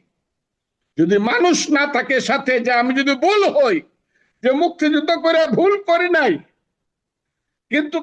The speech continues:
তারা যদি প্রমাণ করতে পারে আমি মুক্তিযুদ্ধ করে ভুল করছিলাম, সেদিন আমি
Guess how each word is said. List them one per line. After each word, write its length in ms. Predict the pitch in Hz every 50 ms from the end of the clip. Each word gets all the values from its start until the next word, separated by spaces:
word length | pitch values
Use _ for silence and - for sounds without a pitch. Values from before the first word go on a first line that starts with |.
| -
তারা 180 | 294 302 339 359 370 403
যদি 160 | 403 403 392 381 - -
প্রমাণ 320 | 330 339 339 339 339 339 330 320 330
করতে 260 | 320 302 311 311 302 294 294
পারে 200 | 285 262 277 285 285 269 254
আমি 140 | 262 269 262 262 277
মুক্তিযুদ্ধ 460 | 254 - - 262 240 240 240 226 214 262 - -
করে 160 | 262 254 247 233 202 175
ভুল 140 | 185 311 339 330 320
করছিলাম, 460 | 294 277 - - 220 262 247 214 185 - - _ _ _ _ _ _ -
সেদিন 280 | - 240 240 240 254 254 240
আমি 120 | 240 240